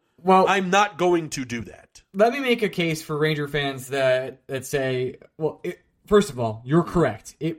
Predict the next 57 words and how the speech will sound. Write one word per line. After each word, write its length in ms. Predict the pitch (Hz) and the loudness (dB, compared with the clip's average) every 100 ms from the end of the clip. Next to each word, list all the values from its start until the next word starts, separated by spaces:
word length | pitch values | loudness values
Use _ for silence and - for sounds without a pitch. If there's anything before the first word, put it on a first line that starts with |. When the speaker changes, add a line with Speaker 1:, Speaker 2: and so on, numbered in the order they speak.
| - | 0
Speaker 1:
it 120 | 175 | 4
is 160 | 175 | 4
terrible 460 | - - 156 160 147 | 2 0 2 2 2
asset 380 | 120 117 117 90 | 0 -4 -6 -8
management. 420 | 98 101 - - _ | -10 -12 -18 -20 _
Speaker 2:
Uh, 200 | 104 90 | -14 -6
yeah. 60 | 147 139 | -2 -2
Speaker 1:
Awful. 240 | - 92 _ _ - | -4 -18 _ _ -2
Uh, 380 | 139 131 127 | 0 2 0
just 260 | 123 165 165 | -2 -4 -4
as 80 | 180 | -2
bad 240 | 156 139 | 2 2
as 80 | 131 | 0
it 80 | 117 | -6
comes. 380 | 101 - - _ _ _ - | -16 -20 -20 _ _ _ -6
And 320 | 127 127 120 | -2 -2 -2
to, 320 | 143 135 127 - _ _ _ - | -2 -2 -2 -8 _ _ _ -12
to 80 | - | -2
get 180 | 185 | 0
more 200 | 180 185 | 2 2
for 160 | 185 190 | 2 0
Elias 360 | 160 160 165 160 | 0 0 0 0
Anderson, 680 | 156 160 156 156 147 143 - _ _ _ _ | -2 -2 -4 -4 -4 -6 -12 _ _ _ _
that 160 | 147 151 | 0 0
hurts. 420 | 131 - - - | 0 -10 -14 -6
Speaker 2:
But 160 | 175 175 | 0 0
they 140 | 190 | 2
Speaker 1:
Not 160 | 185 220 | 4 4
Speaker 2:
also 140 | 240 - | 4 2
Speaker 1:
that 60 | |
Elias 40 | 254 | 4
Speaker 2:
traded 300 | 220 214 180 | 4 4 0
Elias 380 | 175 214 202 - | -2 0 -2 -4
to 160 | - | -6
his 240 | 190 190 127 | -4 -4 -4
dad's 460 | 110 165 180 160 | 0 2 2 0
organization. 880 | 175 170 156 143 120 131 127 - 87 _ _ _ - | -2 -2 -2 -6 -8 -8 -8 -12 -18 _ _ _ -6
Speaker 1:
Right, 280 | 143 151 135 | 0 0 0
and 140 | 160 | -2
Elias 240 | 165 175 165 | 0 0 0
is 100 | 147 | -2
now 120 | 151 | 0
ripping 300 | 143 143 139 | 0 0 0
it 40 | |
up 140 | 131 117 | -2 -4
in 80 | 117 | -4
the 80 | 123 | -2
A 80 | 120 117 | 0 0
H 120 | 110 | -4
L. 140 | 98 | -8
Who 140 | 104 160 | -4 0
knows 200 | 165 147 | 0 0
if 120 | 147 | -4
he'll 100 | 135 | -6
ever 140 | 123 120 | -6 -4
be 140 | 120 | -4
an 200 | 110 110 | -4 -6